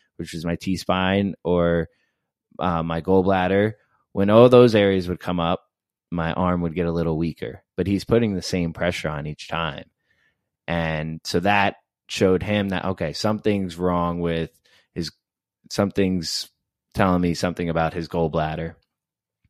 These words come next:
and it's in relation to the, the T-spine. And, and, s-, and then he tested, like, "Okay, is this with his body, or is this emotional, or spe-, what is it?"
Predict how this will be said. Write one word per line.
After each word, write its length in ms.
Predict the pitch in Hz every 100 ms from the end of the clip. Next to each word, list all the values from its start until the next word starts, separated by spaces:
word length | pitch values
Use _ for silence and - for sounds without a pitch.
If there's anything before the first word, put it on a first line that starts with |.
| -
and 200 | - 82
it's 280 | 82 82 -
in 160 | - 117
relation 420 | 107 95 87 85
to 200 | - 82
the, 260 | 80 78 76
the 100 | -
T-spine. 640 | 85 - 76 - 78 76 73 _ _ _ _ _ -
And, 720 | 90 85 85 85 85 80 - _ _ -
and, 80 | 95
s-, 260 | - - - _ _ _ - -
and 120 | 107
then 280 | 95 127 143
he 160 | 120 117
tested, 480 | - 107 - 110 95
like, 180 | 95
"Okay, 460 | - 113 104 90 82
is 220 | - 80
this 500 | 87 90 85 - - - - _ _ _ _ _ _ _ _ _
with 180 | 92 92
his 160 | 85 -
body, 600 | 92 98 110 123 127 -
or 280 | 90 87 82
is 160 | 80
this 200 | 85 78
emotional, 880 | 80 87 107 - 120 113 117 117 113
or 60 | 98
spe-, 280 | - 98
what 340 | - 87 98 101
is 220 | 107 92
it?" 160 | 85